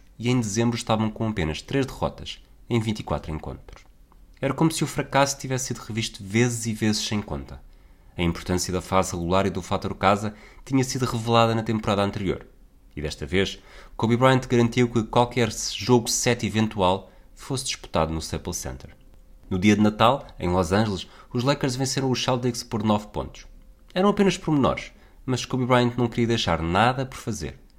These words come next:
Sabia bem para onde ia e pelo meio continuava a arranjar espaço para rubricar exibições verdadeiramente sensacionais,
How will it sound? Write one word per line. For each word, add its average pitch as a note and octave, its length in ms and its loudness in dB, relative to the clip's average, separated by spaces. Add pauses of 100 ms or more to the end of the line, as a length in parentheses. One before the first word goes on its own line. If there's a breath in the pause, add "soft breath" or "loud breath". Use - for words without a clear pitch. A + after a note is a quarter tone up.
(200)
Sabia F2+ 400 0
bem D2+ 200 0
para D2 240 -6
onde D2 240 -2
ia C3 300 2 (300 loud breath)
e C#3+ 60 -10
pelo D#3+ 240 2
meio D3+ 200 6
continuava C#3 460 2
a - 20 6
arranjar A#2+ 260 2
espaço A2+ 460 -4
para G#2+ 140 0
rubricar G#2+ 500 -2
exibições F#2+ 640 -2 (340 loud breath)
verdadeiramente B2 840 2
sensacionais, F2+ 760 -6